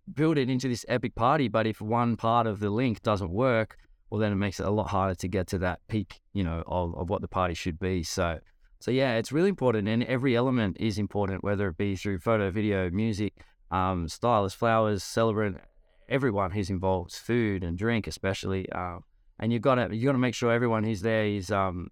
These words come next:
is, is your style of person. So yeah, I just kinda, like, try and eliminate some of the emails and just chat with people. So that's probably a good takeaway. If you're planning your wedding, just, uh,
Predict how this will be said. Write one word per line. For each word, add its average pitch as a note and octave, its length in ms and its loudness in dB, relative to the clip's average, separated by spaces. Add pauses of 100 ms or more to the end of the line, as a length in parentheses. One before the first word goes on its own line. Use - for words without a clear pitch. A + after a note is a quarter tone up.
(160)
is, G2+ 400 -4
is G2 160 -4
your A#2 200 2
style G2 480 0
of E2+ 120 -12
person. - 380 -10
So - 160 -12
yeah, F#3+ 200 2
I G#3+ 120 2
just D#3+ 220 -6
kinda, D3 200 0
like, B2 200 -2
try E3+ 140 0
and D3 80 4
eliminate D#3+ 340 2
some D#3+ 140 -2
of D3+ 60 2
the D3 60 2
emails C#3+ 420 2
and B2+ 100 -4
just A#2+ 160 -8
chat A#2+ 180 -2
with A#2+ 160 -4
people. B2+ 360 -2 (300)
So - 140 -4
that's C3+ 160 2
probably B2 240 2
a G#2+ 40 2
good A#2 120 0
takeaway. A#2 420 2
If - 80 -6
you're G#2 60 -8
planning C3 320 2
your A2+ 100 2
wedding, A2 320 0
just, - 320 -6
uh, F#2+ 280 0